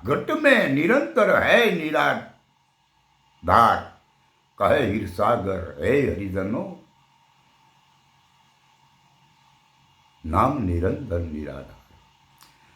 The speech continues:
જે નામ અનામી પાયા, જે નામ અનામી છે, અને એ અનામી નામને જેને સમજાણું છે, ઈ નિરંતર છે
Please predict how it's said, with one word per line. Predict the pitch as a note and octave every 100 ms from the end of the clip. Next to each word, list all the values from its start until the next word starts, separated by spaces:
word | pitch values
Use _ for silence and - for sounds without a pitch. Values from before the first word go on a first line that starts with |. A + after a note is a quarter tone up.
| _ _ _
જે | F2+ F2 A3+ C#4+
નામ | A#3+ G#3 C#4 C#4+
અનામી | - F#3+ D4 F4 D#4 G3+
પાયા, | B2+ A2+ F#2 C#2+ - - _ _ _ _ _ _ _ _ _ _ _ _ _ -
જે | F#2 D#3+ E3
નામ | D3 E3 G#3+ B3 - - _ _ _
અનામી | C3 F3 C4 C4 F3+ -
છે, | - D#2 - - _ _ _ _ _ _ _ G2+
અને | A#2
એ | - C3 C4
અનામી | G3 D3+ G#3 C4+ A3 D3+
નામને | C3 C#3 C#3 B2
જેને | G#2 F#2+ A2 B2+ A2 E2+ - -
સમજાણું | F#2+ A2+ D#3+ A3 F#3 B2 -
છે, | F#2+ F2 E2 - - - _ _ _ -
ઈ |
નિરંતર | G3 E3 A#2+ D3+ C#4 D4 - D3 C3
છે | F#2 A#2 A#2 G2 F2